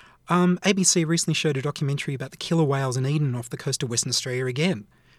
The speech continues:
Everywhere else in the world for thousands of years, humans and killer whales have been in competition for hunting giant baleen whales. But not in Twofold Bay in Eden, where three generations of the Davidson family had a deal with the local killer whales called the Law of the Tongue.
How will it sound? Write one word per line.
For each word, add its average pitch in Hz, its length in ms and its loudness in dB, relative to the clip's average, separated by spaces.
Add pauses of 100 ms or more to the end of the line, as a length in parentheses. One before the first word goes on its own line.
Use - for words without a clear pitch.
(260)
Everywhere 196 460 6
else 175 200 2
in 190 80 4
the 139 60 2
world 123 160 -4
for 151 60 -6
thousands 156 400 0
of 131 60 -4
years, 131 280 -2 (160)
humans 202 360 6
and 165 80 0
killer 165 200 2
whales 143 260 0
have 127 80 -4
been 143 120 0
in 139 80 -2
competition 139 560 -4
for 123 100 -6
hunting 131 320 -2
giant 131 380 -2
baleen 147 320 0
whales. - 480 -6 (520)
But 202 180 2
not 185 340 6 (120)
in 160 100 0
Twofold 123 420 -6
Bay 123 160 -4
in 123 80 -2
Eden, 139 380 -2
where 127 120 -4
three 208 380 0
generations 151 640 2
of 123 80 -4
the 117 60 -8
Davidson 147 420 -4
family 107 440 -10 (320)
had 190 160 2
a 185 60 4
deal 180 420 2 (100)
with 147 120 0
the 151 60 0
local 143 240 -2
killer 147 260 2
whales 143 300 2
called - 200 -2
the 147 60 -6
Law 131 240 -2
of 123 80 -6
the 120 80 -14
Tongue. 143 420 -2